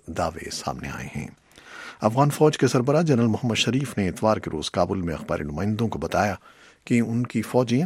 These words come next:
طالبان جنگجوؤں کو باہر نکالنے کے لیے جوابی کارروائیاں کر رہی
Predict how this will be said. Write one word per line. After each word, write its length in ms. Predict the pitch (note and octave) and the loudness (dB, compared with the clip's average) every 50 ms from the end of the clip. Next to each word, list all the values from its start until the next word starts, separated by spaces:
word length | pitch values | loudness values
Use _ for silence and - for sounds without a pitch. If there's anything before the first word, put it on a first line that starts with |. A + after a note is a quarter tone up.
| F3 - | 2 4
طالبان 500 | A#2+ A2+ A2 A2 G2 A2 A2+ A2 G#2+ G2+ | 4 6 6 6 4 4 4 4 4 2
جنگجوؤں 460 | F#2+ G2+ G#2 G2+ F#2 - B2 C#3 G#2+ | 2 2 2 2 2 0 0 0 0
کو 120 | - E2 | -2 -2
باہر 260 | C#2+ E2+ E2 F#2 F2 | 0 2 2 2 0
نکالنے 600 | D2 D2+ D2+ - E2 F2+ G2+ F#2+ G2+ A2+ A2+ A2+ | -2 -4 -4 -2 -2 0 0 0 0 -2 -2 -4
کے 140 | G#2+ - - | -4 -4 -6
لیے 240 | - - - - A#1+ | -6 -6 -6 -8 -6
جوابی 380 | - F2 E2+ F#2+ F#2 D#2 - B1+ | -6 -4 0 0 0 0 -2 -6
کارروائیاں 480 | - D2+ - - - - - - - | -4 -4 -4 -4 -6 -10 -10 -10 -10
کر 120 | - - - | -10 -10 -10
رہی 160 | - - - | -8 -10 -10